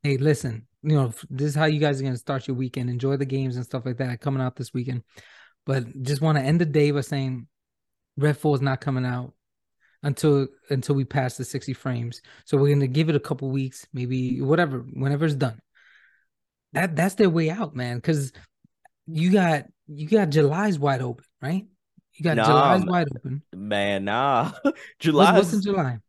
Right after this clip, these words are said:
Speaker 2: July's, July's their best day, uh, the, the best bet. But yeah, like,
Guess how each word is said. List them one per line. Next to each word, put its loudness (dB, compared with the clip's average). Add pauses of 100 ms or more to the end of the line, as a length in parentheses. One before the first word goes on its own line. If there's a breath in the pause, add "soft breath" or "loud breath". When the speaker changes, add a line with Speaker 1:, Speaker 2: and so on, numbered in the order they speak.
(120)
Speaker 2:
July's, 0 (180)
July's 2
their 2
best -2
day, -6
uh, -6
the, -8 (120)
the -6
best -4
bet. -6
But -2
yeah, 0
like, -2